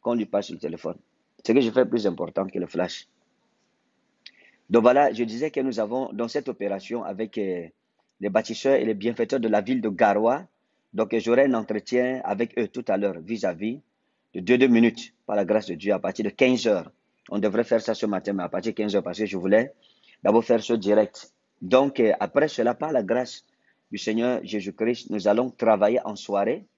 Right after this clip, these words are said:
Nous travaillerons en soirée. Et je sais que Dieu va se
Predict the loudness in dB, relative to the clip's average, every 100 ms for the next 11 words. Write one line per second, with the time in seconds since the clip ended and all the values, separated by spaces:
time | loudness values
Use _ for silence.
0 | _ _ _ _ _ _ _ -10 -8 -2
1 | -2 0 -2 -2 -4 -6 -6 -10 -10 -6
2 | -2 -2 -4 -12 _ _ _ _ _ _
3 | _ _ _ -8 -6 -2 0 0 0 2
4 | 2 0 -6